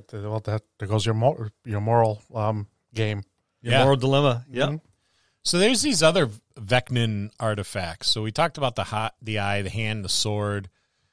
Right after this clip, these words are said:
Speaker 3: But over the course of Dungeons and Dragons' very long history, and it is a very long history, there's some other magic items related to our favorite Lich. Now, we all know that the body of Vecna, except for the hand and eye, was completely destroyed in his battle with Cass, but apparently more of his body survived.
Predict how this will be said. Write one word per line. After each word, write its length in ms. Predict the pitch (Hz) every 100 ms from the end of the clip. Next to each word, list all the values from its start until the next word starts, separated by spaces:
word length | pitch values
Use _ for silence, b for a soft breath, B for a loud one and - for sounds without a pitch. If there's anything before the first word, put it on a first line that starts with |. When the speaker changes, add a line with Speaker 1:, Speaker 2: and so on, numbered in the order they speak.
| _ _ _ -
Speaker 3:
But 100 | 170
over 140 | 254
the 100 | 143
course 340 | - 135 131
of 300 | 123 113 104
Dungeons 480 | 104 113 110 113 104
and 120 | 101
Dragons' 520 | 95 101 98 98 95 92
very 260 | 101 101
long 360 | 92 95 95 87
history, 400 | 95 90 107 98
and 100 | 117
it 100 | 208
is 120 | 208
a 40 |
very 240 | 113 107 107
long 320 | 101 104 95
history, 340 | 92 - 98
there's 180 | 92 101
some 160 | - 127
other 240 | 170 175
magic 380 | 120 110 107 104
items 360 | 98 95 95 92
related 380 | 95 95 92 -
to 100 | 92
our 120 | 87
favorite 520 | - 101 92 87 _
Lich. 500 | 90 80 - - - b b b b b b _ _ _ _ 123
Now, 120 | 147
we 60 |
all 160 | 190 185
know 200 | 165 165
that 160 | 156 143
the 80 | 120
body 340 | 120 123 127
of 80 | 104
Vecna, 300 | 113 - 127
except 280 | 107 123 110
for 80 |
the 100 | 113
hand 220 | 95 110 107
and 100 | 101
eye, 200 | 101 104
was 160 | 98
completely 480 | - 95 107 117 113
destroyed 600 | 98 92 - 107 104 107
in 160 | 104 95
his 120 | 92
battle 280 | 90 101 98
with 100 | 90
Cass, 320 | - 107 107
but 120 | -
apparently 420 | 101 - 262 - 117
more 320 | 110 117 131
of 80 | 110
his 120 | 98
body 380 | - 101 101 95
survived. 720 | - 90 98 92 80 -